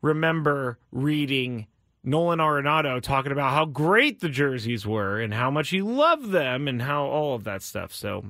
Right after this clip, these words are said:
I'm assuming he's a Nike guy, if that is the case.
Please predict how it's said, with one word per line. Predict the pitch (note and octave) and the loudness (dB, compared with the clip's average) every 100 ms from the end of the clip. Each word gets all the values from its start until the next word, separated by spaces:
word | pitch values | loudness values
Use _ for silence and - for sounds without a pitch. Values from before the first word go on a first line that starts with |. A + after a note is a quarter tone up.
| - | -10
I'm | A2 G#2+ | -10 -10
assuming | G2 G#2 G2 | -10 -10 -10
he's | G#2 G#2+ A2+ | -12 -12 -10
a | |
Nike | A2 - A#2+ | -10 -8 -10
guy, | G#2+ G2 G#2+ - - - - | -8 -8 -10 -16 -20 -20 -4
if | - C#3 - | 0 0 0
that | C3+ C3 | -2 -2
is | A#2+ A#2 G#2+ | -2 -4 -6
the | A2 | -8
case. | - A2 F2 - - | -4 -4 -6 -12 -16